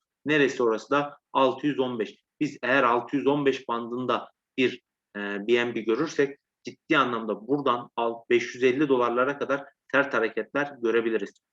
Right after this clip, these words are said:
Burada bir sıkıntı var B N B'de. Bunu göz ardı edemeyiz. Peki bu trend ne zaman bozulur? Biz tekrardan yükseliş trendinde izleyebilmemiz için bu sağ omzun üzerinde arkadaşlar bir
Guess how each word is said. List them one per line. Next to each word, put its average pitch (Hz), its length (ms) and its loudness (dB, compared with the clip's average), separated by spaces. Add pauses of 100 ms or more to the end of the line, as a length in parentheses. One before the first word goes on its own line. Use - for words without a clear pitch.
(120)
Burada 135 240 4
bir 139 60 2
sıkıntı 131 480 -4
var 110 200 2
B 110 180 0
N 107 80 -8
B'de. 131 340 -4 (280)
Bunu 131 340 -2 (220)
göz 127 180 4
ardı 120 380 2
edemeyiz. 113 400 -2 (280)
Peki 139 280 0
bu 143 120 -2
trend 139 280 0
ne 143 80 2
zaman 127 380 0
bozulur? 110 360 0 (380)
Biz 123 200 -8
tekrardan 127 500 0
yükseliş 107 500 0
trendinde 107 460 -2
izleyebilmemiz 127 640 0
için 151 220 -10 (340)
bu 123 80 -6
sağ 147 340 2
omzun 120 320 0
üzerinde 123 320 0
arkadaşlar 120 600 0 (280)
bir 143 280 4